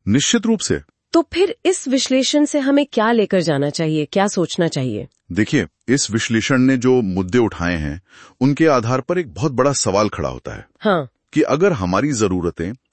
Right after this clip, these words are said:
Speaker 1: हमारी इच्छाएं, यहां तक कि हमारे डर, अगर वो बाहर से कोई control कर सकता है या उनको घड़ सकता है, जैसा कि यहाँ इशारा किया गया है,
Speaker 2: हाँ।
Speaker 1: तो फिर हमारी अपनी मर्जी का क्या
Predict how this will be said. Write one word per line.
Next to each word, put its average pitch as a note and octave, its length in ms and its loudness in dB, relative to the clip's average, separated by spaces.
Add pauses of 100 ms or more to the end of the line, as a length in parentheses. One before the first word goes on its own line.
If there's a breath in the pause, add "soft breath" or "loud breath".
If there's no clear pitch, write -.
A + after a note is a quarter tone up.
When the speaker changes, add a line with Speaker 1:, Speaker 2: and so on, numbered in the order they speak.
(120)
Speaker 1:
हमारी G2+ 260 2
इच्छाएं, F#2+ 600 -4 (420 loud breath)
यहां F#2 300 0
तक E3 240 -4
कि E3 100 -2
हमारे C3+ 300 2
डर, A2 340 0 (460 soft breath)
अगर F3 200 4
वो A3 160 2
बाहर E2+ 460 -2
से E3 200 -2
कोई E3 300 -2 (140)
control B2 360 2
कर G#2+ 160 0
सकता E2 400 -4
है C2 260 -8 (100)
या G2 120 2
उनको G2+ 280 2
घड़ F2 240 0
सकता F#2+ 360 -2
है, C2+ 140 -4 (240 loud breath)
जैसा A2 260 0
कि D3 140 -2
यहाँ C3 120 4
इशारा A2+ 300 0
किया F#2+ 220 -2
गया C#2+ 180 -4
है, A#1 220 -12
Speaker 2:
हाँ। F3 340 -2 (160)
Speaker 1:
तो C#3 100 0
फिर F#3+ 220 -2
हमारी G2 540 -2
अपनी C#3+ 240 -2
मर्जी F3 280 0
का E3 120 -2
क्या D2 280 -2